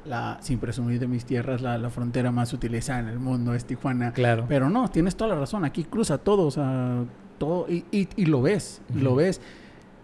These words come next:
Speaker 1: Te ayudan muchas cosas, te ayuda la industria que está aquí, te ayuda un poquito la, este, pues, las universidades, que do-,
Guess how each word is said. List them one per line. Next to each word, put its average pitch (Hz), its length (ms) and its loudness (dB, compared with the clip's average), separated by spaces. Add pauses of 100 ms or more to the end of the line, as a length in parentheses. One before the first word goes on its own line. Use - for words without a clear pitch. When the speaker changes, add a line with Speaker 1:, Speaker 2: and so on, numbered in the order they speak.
(260)
Speaker 1:
Te 156 80 2
ayudan 156 340 8
muchas 156 280 2
cosas, 147 460 2
te 131 60 -2
ayuda 127 180 2
la 123 100 0
industria 120 380 0
que 131 100 -6
está - 140 -6
aquí, 180 240 -4
te 135 140 -2
ayuda 127 180 4
un 127 80 4
poquito 131 380 0
la, 117 420 2 (580)
este, 120 760 0
pues, 120 120 -4
las 120 140 -2
universidades, 135 800 0
que 120 400 0 (280)
do-, - 120 -6